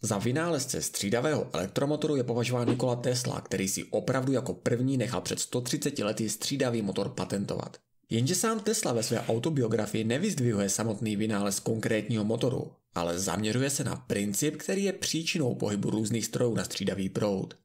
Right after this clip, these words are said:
A tímto principem je točivé magnetické pole.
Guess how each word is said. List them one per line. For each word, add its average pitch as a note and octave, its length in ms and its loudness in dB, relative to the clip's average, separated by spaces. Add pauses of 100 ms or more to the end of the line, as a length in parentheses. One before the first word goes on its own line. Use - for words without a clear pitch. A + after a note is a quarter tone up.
A - 120 -2
tímto B2 340 -2
principem C#3 760 0
je A#2 160 2 (140)
točivé A#2+ 500 0
magnetické F#2+ 840 -4
pole. F#2 340 -2